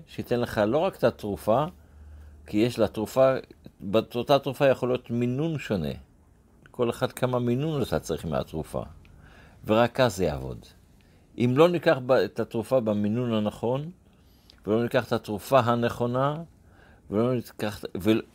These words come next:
ויש כאלה שגם לא, לא, לא ניקח את התרופה, רק נקנה אותה ולא ניקח אותה, כל הדברים האלה, זה לא יעבוד.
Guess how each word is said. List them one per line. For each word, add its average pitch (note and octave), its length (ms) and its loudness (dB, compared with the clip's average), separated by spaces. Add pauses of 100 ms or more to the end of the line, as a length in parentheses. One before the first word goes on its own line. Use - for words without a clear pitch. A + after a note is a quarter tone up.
(200)
ויש F2+ 280 -2
כאלה F#2 160 0
שגם F2 260 0
לא, F#2 200 0
לא, F2+ 160 0 (100)
לא G#2+ 220 6
ניקח C3 300 0
את - 60 -2
התרופה, A2 320 -2
רק F#2+ 160 -2
נקנה A2+ 280 -2
אותה F2+ 260 2
ולא F2+ 180 -2
ניקח F#2+ 320 -4
אותה, B2+ 300 0 (600)
כל C3 140 6
הדברים B2 520 6
האלה, C#3+ 240 2
זה A#2 180 2
לא C3+ 120 2
יעבוד. A#2 500 0